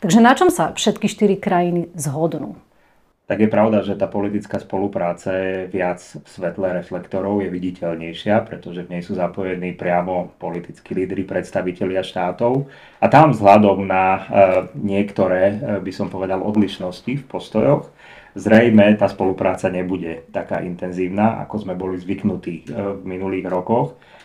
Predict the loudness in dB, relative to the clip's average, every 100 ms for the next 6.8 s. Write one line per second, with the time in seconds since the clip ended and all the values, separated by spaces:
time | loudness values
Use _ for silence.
0 | 0 2 4 8 8 8 2 -10 -6 -6
1 | -4 -4 -2 -4 -4 -6 -4 -8 -4 0
2 | 0 -2 -6 -6 -10 -4 -4 -4 0 4
3 | 6 6 4 2 -2 -14 _ _ -16 2
4 | 6 6 4 0 -4 -6 -8 -8 -6 -4
5 | -4 -4 -4 -6 -8 -8 -8 -8 -8 -8
6 | -10 -10 -10 -10 -12 -12 -14